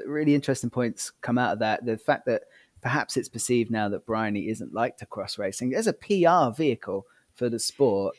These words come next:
um, whether you think sometimes she's overboard or, um, overstates, you know, the, the, the position that she gets in. I mean, you take Frodon winning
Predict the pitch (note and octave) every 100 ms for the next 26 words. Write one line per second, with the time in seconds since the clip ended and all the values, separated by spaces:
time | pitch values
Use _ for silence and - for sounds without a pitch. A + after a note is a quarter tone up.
0 | _ _ - A2+ A2+ C3 B2+ A#2 A#2 -
1 | B2 A2 - A#2+ - A2 G#2 A#2+ - A#2
2 | A#2 G#2+ A2 G#2+ G#2+ - - G#2+ G#2 G#2+
3 | - - A2+ G#2 G#2+ G#2 A2+ A#2 A2 -
4 | A#2+ A#2 - - - A#2+ A2 G#2+ E2 -
5 | A2+ A#2 A2+ A2 - A2 G#2+ - _ _
6 | A2+ - A#2 D3 C#3 A#2 G#2+ A#2+ C3+ -
7 | A2+ A2+ A#2+ A#2+ - B2 - B2 B2 A2+
8 | A2 A2 G#2